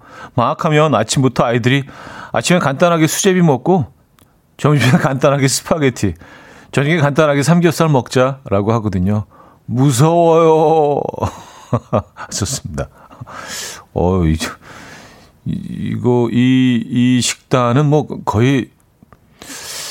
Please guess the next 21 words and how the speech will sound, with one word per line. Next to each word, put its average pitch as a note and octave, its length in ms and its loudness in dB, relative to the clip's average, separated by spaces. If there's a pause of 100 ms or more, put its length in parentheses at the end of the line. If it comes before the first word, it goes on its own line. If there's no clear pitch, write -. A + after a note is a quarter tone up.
(480)
약간 F3 240 0
어디 D3+ 200 2
뭐 F3+ 140 6
이런 D#3+ 480 2 (800)
강원도 F#3 420 4
같은 E3 220 0
데 F3+ 80 6
놀러 D3+ 340 4
가면 D3+ 500 2 (120)
<laughs> - 100 -8
이렇게 - 160 0
마음, A#2+ 300 0 (440)
이렇게, D#3 200 0 (160)
"야, G3+ 240 0
야, F#3+ 60 2
먹는 G3+ 340 2
거야." D#3+ 320 2 (160)
<laughs> F3 200 2
펜션 G#3 320 2
같은 F3+ 280 0
데서 C3 340 2